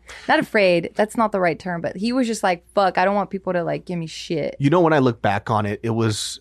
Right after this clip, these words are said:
Speaker 2: I think it was a, a mentality that they had because they grew up in L A. Because it's not like that in Sacramento. It's not like that in other parts of California. In
Speaker 1: Mm.
Speaker 2: L A, it's like that a lot, though.
Speaker 1: Yeah.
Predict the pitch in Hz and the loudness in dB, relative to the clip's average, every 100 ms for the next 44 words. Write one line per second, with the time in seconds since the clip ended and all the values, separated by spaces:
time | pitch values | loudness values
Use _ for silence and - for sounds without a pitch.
0 | - 120 175 202 170 135 110 120 113 110 | -6 -2 0 2 4 4 2 -2 -2 0
1 | 110 107 - 120 120 107 - 113 - 113 | 0 -2 0 0 2 -2 -2 -4 -2 -4
2 | 101 98 - 101 95 104 95 87 87 82 | -4 -6 -4 -4 -4 -4 -6 -6 -10 -10
3 | 78 - _ _ _ 127 113 110 120 147 | -12 -16 _ _ _ -4 -2 -2 -2 -2
4 | 143 123 110 101 101 107 113 135 135 143 | -2 -2 -4 -4 -4 -2 -2 0 -2 -4
5 | 110 120 107 110 117 104 101 101 - 98 | -4 -4 -2 -4 -4 -4 -4 -6 -6 -6
6 | - - 269 294 - 302 302 294 262 214 | -4 -2 0 -2 -4 -4 -6 -6 -4 0
7 | 113 107 156 107 104 95 98 - 95 90 | 0 2 0 0 -4 -4 -6 -6 -8 -2
8 | 95 104 - 85 - - 190 | -2 -2 -6 -12 -8 -6 -4